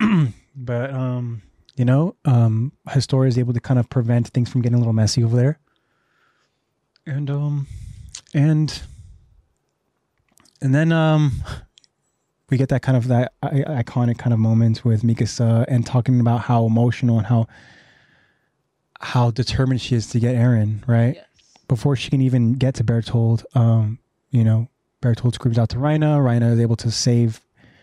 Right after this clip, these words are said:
Speaker 1: Bertold <laughs>
Speaker 2: Mm-hmm.
Speaker 1: by now kind of cocooning him with his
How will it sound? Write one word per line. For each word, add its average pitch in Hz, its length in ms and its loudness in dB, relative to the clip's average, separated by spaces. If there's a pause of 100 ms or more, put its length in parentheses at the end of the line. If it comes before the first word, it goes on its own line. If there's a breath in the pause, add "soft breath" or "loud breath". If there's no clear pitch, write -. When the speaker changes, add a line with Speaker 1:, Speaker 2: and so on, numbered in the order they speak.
(180 soft breath)
Speaker 1:
Bertold 120 560 0
<laughs> - 200 -6 (200)
Speaker 2:
Mm-hmm. 196 360 -10
Speaker 1:
by 107 320 -6
now 110 360 -6
kind 117 140 -6
of 110 80 -8
cocooning 120 400 -4
him 110 160 0
with 107 160 -2
his 110 360 0